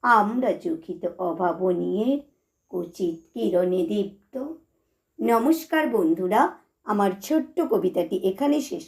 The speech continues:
করলাম। যদি ভালো লেগে থাকে আমার কবিতাটি, তোমরা আমার চ্যানেলটি লাইক, কমেন্ট ও সাবস্ক্রাইব করে আমার পাশে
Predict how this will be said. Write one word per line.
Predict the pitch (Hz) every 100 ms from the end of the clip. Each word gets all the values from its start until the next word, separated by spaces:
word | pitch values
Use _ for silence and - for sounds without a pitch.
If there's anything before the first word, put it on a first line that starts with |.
| _
করলাম। | - 160 202 302 - _ _ _
যদি | 208 285 349
ভালো | 392 262 190
লেগে | 185 165 -
থাকে | 196 -
আমার | 175 175 165
কবিতাটি, | 180 165 160 170 170 349 - - _ _
তোমরা | 208 190 185 190 180 - _
আমার | 185 190 175 -
চ্যানেলটি | 196 180 180 - 277 240
লাইক, | 208 277 320 -
কমেন্ট | - 339 302 285
ও | 170
সাবস্ক্রাইব | 180 - - 175 156 -
করে | 185 208 381 427 - _
আমার | 202 190 156 156
পাশে | 170 160 -